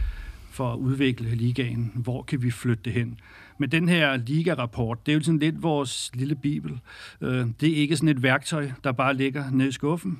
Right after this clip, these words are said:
Det er faktisk noget, vi bruger rigtig meget, øhm, omkring udvikling. Vi sætter rigtig mange krav op til, hvor vil vi gerne hen? Hvordan vil vi gerne derhen? Hvor hurtigt skal det gå? Hvor mange penge skal vi bruge? Øhm, og i den proces har der også været en masse spændende workshops med klubberne.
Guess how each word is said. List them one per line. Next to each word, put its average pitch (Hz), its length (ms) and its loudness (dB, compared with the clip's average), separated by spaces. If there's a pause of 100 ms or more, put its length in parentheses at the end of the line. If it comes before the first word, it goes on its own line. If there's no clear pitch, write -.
Det 147 80 0
er 135 60 0
faktisk 131 320 -2
noget, 131 180 2
vi 131 60 -2
bruger 123 420 -6
rigtig 120 280 -4
meget, 92 280 -8 (600)
øhm, 113 540 -2
omkring 117 420 -2
udvikling. 117 560 -2 (400)
Vi 123 60 -2
sætter 123 300 -2
rigtig 127 220 0
mange 120 180 2
krav 127 360 -2
op 110 80 -6
til, 127 100 -2
hvor 127 200 0
vil 135 140 -2
vi 123 40 -2
gerne 101 260 -6
hen? 131 340 0 (420)
Hvordan 123 420 0
vil 151 100 4
vi 135 80 2
gerne 127 280 2
derhen? 135 520 0
Hvor 117 100 -2
hurtigt 131 400 2
skal 127 220 -2
det 123 100 -8
gå? 147 260 0
Hvor 131 100 2
mange 120 220 2
penge 147 300 2
skal 143 200 -2
vi 135 80 2
bruge? 135 600 -2
Øhm, 113 400 -2 (460)
og 127 100 -2
i - 20 -2
den 143 180 -2
proces 139 380 -2
har 135 120 2
der 127 60 2
også 127 240 0
været 131 100 2
en 127 60 4
masse 123 240 0
spændende 123 340 0
workshops 123 760 -6
med 139 100 -4
klubberne. 165 420 -2